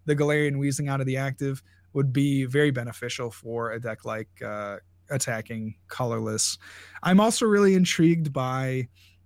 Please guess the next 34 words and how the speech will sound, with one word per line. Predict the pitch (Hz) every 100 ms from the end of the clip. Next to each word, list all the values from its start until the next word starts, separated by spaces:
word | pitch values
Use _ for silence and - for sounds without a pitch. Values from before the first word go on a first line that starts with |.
| _ -
um, | 135 120 110
fire, | 101 - 143 214 339 359
potentially. | - - 262 - 277 294 302
I, | - 131 135 151
I |
think | 190 175
that | 170
there's | 170 160
a |
lot | 160 165
of | 165
nice | 165 156
things | 160 160 156
with | 147
fire | 143 147 151
in | 151
terms | 135 143 135
of | 123
draw | 123 143 156
engines | 156 147 147 143 139 131
and, | 110 117 117 113 117 _ _ _ -
uh, | 123 110
potential | 120 123 - 131 135 120 117 113 - - _ -
just | 123 - -
sniping, | 131 127 127 123 127 123 - - - - -
uh, | - 123
attackers. | - 156 147 156 147 143 - -
And | 139 139
then | 135 127 131 127 - - - _ _
I've | 139 139 135 147
also | 175 185
been | 170
thinking, | 151 160 156 143
you, | 151 143